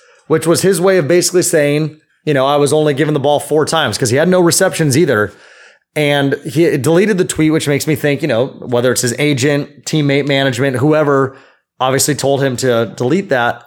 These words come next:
But, uh, and it's out of frustration. I mean, you're, you're in the spur of the moment. You just got your asses kicked. You know, your starting quarterback's out all year. You are dealing with this now. But, uh, I was telling my dad this actually, 'cause we have Breece Hall in one of our fantasy leagues. And I said, "I'm starting him this next week," because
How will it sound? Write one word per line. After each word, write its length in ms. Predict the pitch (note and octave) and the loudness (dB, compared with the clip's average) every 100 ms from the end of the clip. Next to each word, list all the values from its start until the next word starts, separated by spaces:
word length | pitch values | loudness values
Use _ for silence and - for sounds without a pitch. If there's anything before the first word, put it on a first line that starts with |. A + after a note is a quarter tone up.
| - - - - _ | -20 -20 -20 -20 _
But, 280 | C#3+ E3+ D#3+ | -2 0 2
uh, 400 | D3+ A#2+ A2 F#2+ D#3+ | 2 2 0 -2 0
and 120 | G3+ | 0
it's 120 | G3+ | 2
out 100 | B3 | 0
of 60 | G3 | 2
frustration. 540 | F3+ C#3+ D3 C3 D#3+ | 0 0 0 0 0
I 40 | D#3 | 0
mean, 140 | D3+ | 2
you're, 220 | E3 F3+ | 2 2
you're 160 | F3+ F3+ | 2 2
in 60 | E3+ | 2
the 140 | A#2 | -2
spur 240 | - E3+ | -2 0
of 60 | C#3+ | 0
the 60 | C3 | 0
moment. 280 | A#2 C#3 D3+ | 0 0 0
You 60 | |
just 140 | C#3+ C#3 | 0 2
got 80 | |
your 140 | D#3 C#3 | 2 2
asses 300 | B2+ C3 B2 | 0 -2 -4
kicked. 280 | D3 C#3 D3+ | -2 -2 -2
You 40 | |
know, 40 | B2+ | 0
your 120 | C#3 | 0
starting 320 | - D3 C#3+ | 0 0 0
quarterback's 480 | C#3+ D3 C#3+ C#3 C#3 | 0 0 0 0 0
out 160 | C3+ B2 | 0 0
all 140 | B2+ | 0
year. 220 | A#2+ B2 | 0 2
You 440 | C3 C3+ C#3 A#2 - _ _ _ _ _ _ _ - | 2 2 0 -2 -12 _ _ _ _ _ _ _ -6
are 100 | D#3+ | -4
dealing 320 | B2+ D#3 D#3 | 0 2 2
with 120 | D#3 C3 | 0 0
this 160 | C3+ C3+ | -2 0
now. 340 | B2+ C3+ - - - - - _ C#3+ | 0 -2 -4 -18 -20 -20 -20 _ -2
But, 160 | D#3+ | 0
uh, 300 | C#3+ B2+ A#2 | 2 2 2
I 100 | C3 | 2
was 100 | F3+ | 0
telling 220 | F#3+ F#3+ D#3+ | 2 2 2
my 100 | C3+ | 2
dad 260 | D3 E3 | 0 2
this 180 | C3+ A2+ | 0 0
actually, 220 | A#2+ A2 | -2 -2
'cause 100 | B2 | -2
we 100 | A#2 | 0
have 140 | D#3 A#2+ | 0 0
Breece 220 | C#3 A#2+ | 0 0
Hall 160 | C3+ B2+ | 0 0
in 60 | |
one 120 | B2 | 0
of 60 | A#2+ | 0
our 100 | A#2 | -2
fantasy 340 | B2+ B2+ A#2+ A#2+ | 0 -2 -2 -2
leagues. 220 | A#2+ G#2+ | -2 0
And 60 | A#2 | -2
I 60 | |
said, 140 | A#2 A#2+ | 0 0
"I'm 140 | F#3 | 0
starting 280 | - C#3+ C#3+ | 0 0 0
him 80 | A2+ | -2
this 160 | G#2+ | -2
next 220 | A2+ G2+ | -4 -2
week," 240 | A2+ G2+ - | -2 -4 -4
because 520 | A#2 B2+ A2+ G2+ | -4 0 0 -2